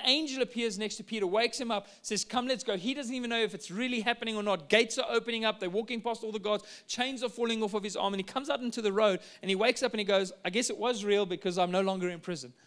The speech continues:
And so he goes straight to this place where the Christians are praying. And he, he walks up to the, to the door, and he, he knocks on it. We see this here.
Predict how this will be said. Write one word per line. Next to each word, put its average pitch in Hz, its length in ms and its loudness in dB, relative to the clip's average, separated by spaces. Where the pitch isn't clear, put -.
And 202 140 2
so 220 140 4
he 208 180 4
goes 254 260 6
straight 247 460 2
to 269 100 -4
this 220 160 -4
place 202 320 -4
where 196 80 -4
the 190 80 -6
Christians 190 420 -8
are 160 60 -4
praying. 139 400 -10
And 180 80 0
he, 190 100 2
he 190 260 -4
walks 226 300 4
up 233 120 2
to 214 100 -6
the, 190 120 2
to - 280 -6
the 180 80 -4
door, 190 280 6
and 180 80 -2
he, 170 80 -2
he 180 220 -4
knocks 208 300 4
on 180 100 0
it. 147 80 -6
We 170 100 -4
see 196 180 -4
this 180 180 -4
here. 170 160 0